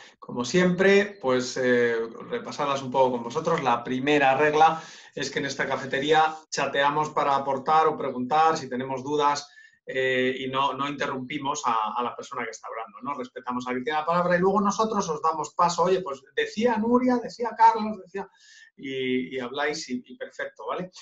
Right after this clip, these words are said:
Pero mientras está hablando el invitado, en la primera fase del pinchito, pues, pues le respetamos y, y vamos chateando lo que queramos comentar. Y la regla eternamente incumplida, que <laughs> es que intentamos ir al grano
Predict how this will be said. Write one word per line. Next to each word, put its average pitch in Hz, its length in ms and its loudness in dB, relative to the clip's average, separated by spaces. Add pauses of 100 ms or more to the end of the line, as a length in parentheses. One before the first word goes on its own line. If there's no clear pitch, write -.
(180)
Pero 135 200 -8
mientras 127 1000 -6
está 147 280 -4
hablando 151 460 0
el 143 100 -4
invitado, 160 760 0
en 127 100 -16
la - 60 -18
primera 139 480 -2
fase 147 340 -4
del 131 80 -16
pinchito, 135 400 -6
pues, - 340 -12
pues 123 160 -12
le 120 160 -10
respetamos 135 640 -12
y, 135 280 -10
y 131 100 -10
vamos 135 220 -8
chateando 151 440 -8
lo 151 100 -6
que 123 100 -8
queramos 123 320 -8
comentar. - 380 -14 (640)
Y 156 440 -10 (360)
la 139 260 -2
regla 170 540 4
eternamente 170 500 -4
incumplida, 190 800 0 (120)
que 147 160 -4
<laughs> - 180 -8
es - 160 -6 (140)
que 160 260 0
intentamos 156 640 -6
ir 156 120 -4
al 147 140 0
grano 165 480 0